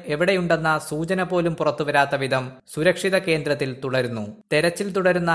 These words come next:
കസ്റ്റംസ് അഭ്യൂഹങ്ങൾക്കനുസരിച്ച് പല വഴിക്കും പായുകയാണ്. കുറ്റാലത്ത് കണ്ടേക്കാമെന്ന സംശയത്തിൽ അവിടെ പരിശോധന നടത്തി. പാലോട് നിന്ന് കുളത്തൂപ്പുഴ വഴി തമിഴ്നാട്ടിലേക്ക് കടന്നെന്ന അഭ്യൂഹത്തെ തുടർന്നാണ് കുറ്റാലത്ത് തെരച്ചിൽ നടത്തിയത്.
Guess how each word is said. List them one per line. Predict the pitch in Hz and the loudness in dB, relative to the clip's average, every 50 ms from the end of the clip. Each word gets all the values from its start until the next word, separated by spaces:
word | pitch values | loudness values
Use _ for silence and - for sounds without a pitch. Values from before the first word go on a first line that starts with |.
| 160 - | 0 0
കസ്റ്റംസ് | - 147 143 135 - - 147 165 196 - - - - - _ - | 0 0 0 0 0 0 -2 0 -2 -4 -10 -12 -14 -10 _ -2
അഭ്യൂഹങ്ങൾക്കനുസരിച്ച് | 143 147 143 170 196 208 175 202 196 196 196 190 196 190 175 165 - 180 165 160 - - 170 160 151 - - | -2 -2 0 -2 -2 0 0 0 2 2 2 2 2 0 0 0 0 -2 -2 -2 0 0 2 2 2 0 0
പല | - 147 143 156 170 | 2 4 4 6 4
വഴിക്കും | 170 175 170 165 165 - 165 156 143 | 4 2 2 0 -2 -2 -4 -4 -2
പായുകയാണ്. | 131 139 131 135 143 147 147 139 147 139 131 123 117 117 117 113 - - - | 0 2 4 4 4 2 0 0 2 2 2 2 2 0 -4 -6 -8 -14 -10
കുറ്റാലത്ത് | - 160 156 - - 208 196 196 202 202 196 208 | -8 -8 -6 2 6 6 8 8 8 4 2 2
കണ്ടേക്കാമെന്ന | 185 185 180 175 175 175 175 175 170 165 170 165 165 160 147 | 0 0 2 2 0 2 2 2 2 2 2 0 0 -2 -2
സംശയത്തിൽ | - 151 143 147 139 - 147 143 139 139 151 139 135 - - - | 0 -2 -2 -2 -4 -4 -2 -2 -2 -2 -4 -4 -6 -8 -6 -2
അവിടെ | - 131 135 165 165 175 165 | -2 0 0 2 2 0 2
പരിശോധന | 170 147 135 139 135 - 165 160 156 156 156 | 2 0 -2 0 0 0 0 2 2 0 0
നടത്തി. | 143 135 123 120 - - 113 110 110 - - - | 0 0 -2 -2 -4 -6 -8 -10 -10 -14 -4 2
പാലോട് | - 147 151 165 180 190 202 208 196 196 | 4 6 6 6 6 4 4 2 2 0
നിന്ന് | 196 196 190 185 185 180 | 0 0 -2 -2 -2 -2
കുളത്തൂപ്പുഴ | 180 - 165 165 170 - 196 190 190 202 196 196 | -2 0 0 0 0 0 -2 -2 0 2 4 4
വഴി | 190 185 180 170 170 170 170 170 - - - _ _ - | 4 4 4 2 2 0 -2 -4 -10 -20 -20 _ _ 4
തമിഴ്നാട്ടിലേക്ക് | 147 151 156 175 185 185 196 196 190 196 196 196 196 190 196 | 4 4 4 2 0 2 2 0 0 0 0 -2 -2 -2 -2
കടന്നെന്ന | 185 190 175 170 165 170 165 165 160 160 160 - | 0 0 2 2 0 -2 0 0 0 0 0 0
അഭ്യൂഹത്തെ | - 135 131 147 170 175 151 165 165 - 175 | -2 -4 -4 -2 -2 0 0 0 0 0 0
തുടർന്നാണ് | 160 165 160 147 147 147 143 139 135 131 135 147 185 - - - | 0 0 0 0 0 0 0 0 2 2 0 0 -2 -6 -10 -12
കുറ്റാലത്ത് | - 170 165 165 - 202 196 185 190 180 180 185 | -8 -8 -6 0 4 6 6 6 6 4 2 2
തെരച്ചിൽ | 165 156 151 151 151 147 - 156 | 2 2 2 2 2 -2 -4 -2
നടത്തിയത്. | 147 143 131 135 131 - 123 120 113 117 | -2 0 0 -2 -2 -2 -4 -2 0 0